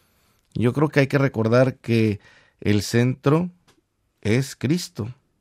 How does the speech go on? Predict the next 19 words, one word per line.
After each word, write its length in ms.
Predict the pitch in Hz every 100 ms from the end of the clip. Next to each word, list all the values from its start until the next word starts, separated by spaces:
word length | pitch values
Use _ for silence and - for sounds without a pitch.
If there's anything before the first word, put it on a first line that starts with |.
| _ _
Si 140 | 87
bien 160 | 98 123
es 140 | 131
cierto, 340 | 104 95 -
la 120 | 107 92
Virgen 380 | 143 - 110
María, 400 | 127 107 110 127
pues, 180 | - 90
nuestra 320 | - - -
Santísima 580 | - 90 92 - 95 117
Madre, 440 | 117 104 104 117 120 - - _
la 320 | - 92 90
queremos, 520 | - 82 101 113 117
la 100 | 104
apreciamos, 800 | 92 - - - 110 110 147 - - _ _ _ _ _ _ -
y 160 | 107
como 280 | - 98 110
un 100 | 147
gesto, 720 | - 143 147 - - 127 143